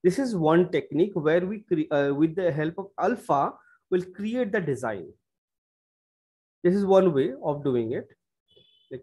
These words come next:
I can do multiple things one by one. This is one way. And there's one more way I can use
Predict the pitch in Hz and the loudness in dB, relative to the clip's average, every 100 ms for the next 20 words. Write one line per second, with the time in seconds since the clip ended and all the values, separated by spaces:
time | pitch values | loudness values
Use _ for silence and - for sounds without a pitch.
0 | 160 156 165 180 170 180 170 160 160 180 | -6 -4 -2 0 4 4 4 2 -2 -4
1 | 180 170 170 196 - _ 147 147 160 151 | -2 -2 -4 -6 -12 _ -8 -4 -2 -2
2 | 127 123 220 - _ _ _ _ 151 165 | -2 -4 -6 -10 _ _ _ _ -8 -6
3 | 165 - 135 139 147 190 330 - _ _ | -8 -6 2 4 4 2 0 -6 _ _
4 | - 156 175 - 143 147 196 233 254 240 | 0 2 2 -2 0 0 0 2 0 2
5 | 170 190 339 - 160 151 185 165 165 139 | 0 -2 -4 -10 -10 -4 -2 -2 -2 -4
6 | 165 233 - | -6 -10 -18